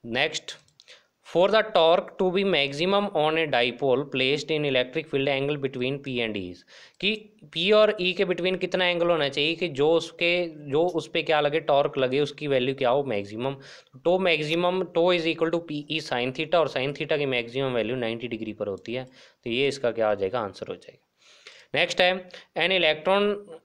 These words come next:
and proton are apart, यानी इलेक्ट्रॉन और प्रोटॉन रखे हुए हैं कुछ डिस्टेंस पे,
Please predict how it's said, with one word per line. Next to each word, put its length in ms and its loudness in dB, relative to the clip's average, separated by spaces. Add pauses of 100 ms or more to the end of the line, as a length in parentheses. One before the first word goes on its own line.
(160)
and 220 0
proton 440 2
are 160 2
apart, 380 2
यानी 240 0
इलेक्ट्रॉन 500 0
और 200 0
प्रोटॉन 440 0
रखे 240 -2
हुए 160 0
हैं 180 -4 (160)
कुछ 180 -4
डिस्टेंस 460 -4
पे, 220 -2